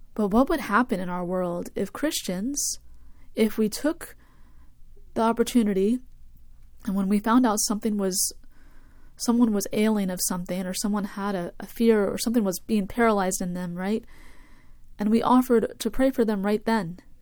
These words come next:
Now, some people, you have to respect the person. Some people will say no.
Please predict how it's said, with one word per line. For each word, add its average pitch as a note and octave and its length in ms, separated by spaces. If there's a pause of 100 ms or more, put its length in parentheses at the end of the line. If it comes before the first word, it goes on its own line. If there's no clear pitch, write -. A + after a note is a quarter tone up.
(720)
Now, G3+ 140
some A3+ 200
people, G#3+ 420
you G#3+ 120
have A#3+ 140
to - 80
respect F#3 400
the F3 80
person. F#3+ 400
Some G3+ 160
people F#3+ 260
will F3 140
say F#3 180
no. F3+ 360